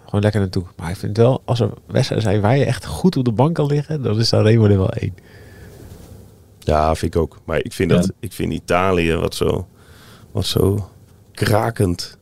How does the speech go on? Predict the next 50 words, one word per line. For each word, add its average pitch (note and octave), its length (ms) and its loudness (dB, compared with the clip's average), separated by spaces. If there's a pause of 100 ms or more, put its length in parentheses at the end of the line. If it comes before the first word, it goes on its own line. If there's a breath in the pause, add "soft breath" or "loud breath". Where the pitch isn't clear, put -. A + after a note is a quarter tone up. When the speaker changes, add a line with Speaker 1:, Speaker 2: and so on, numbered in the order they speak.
(100)
Speaker 1:
Wakker A2+ 320 0
wordt, G#2 240 -2
ja. - 80 -8
Speaker 2:
Wakker A2 280 2
wordt, F#2+ 240 2
Speaker 1:
Ja, C3 120 2
Speaker 2:
zo C3+ 80 2
Speaker 1:
dat B2+ 60 4
is B2 140 2
ook A#2 80 2
waar. F#2+ 180 2
Speaker 2:
openbreekt F#2 600 2
in G2 140 -2
die, F2 180 0
in G2+ 160 2
die, F#2 260 2 (120)
in G2+ 340 -2
die G2 160 -6
fragiele G2+ 640 2
lente. G#2 460 2 (260 soft breath)
Speaker 1:
In G#2+ 140 -2
een G#2 60 2
hotel A#2+ 380 4
wat A#2 220 2 (800)
net A2 300 0
niet A2+ 220 0
open G#2 280 2
is B2+ 180 4
nog. A#2+ 340 0
Speaker 2:
Ja, E2+ 200 -2 (120)
eigenlijk F#2+ 360 0
niet. E2+ 320 -2
Maar E2+ 140 2
je D#2+ 100 4
mag G2 220 2
er D#2 80 2
wel F2 220 6
eten, E2 360 -4
want - 180 -6
eten C#2+ 220 -4
kan D2 140 -2
altijd. E2 440 -2 (120)
Speaker 1:
Ja, G#2+ 260 0 (100)
eh, F#2+ 100 -6 (280)
waar G#2+ 140 -6
de G2+ 80 -6
kamers A2 380 -2
nog G#2 160 -4
stoffig - 380 -4
zijn, G#2+ 280 -2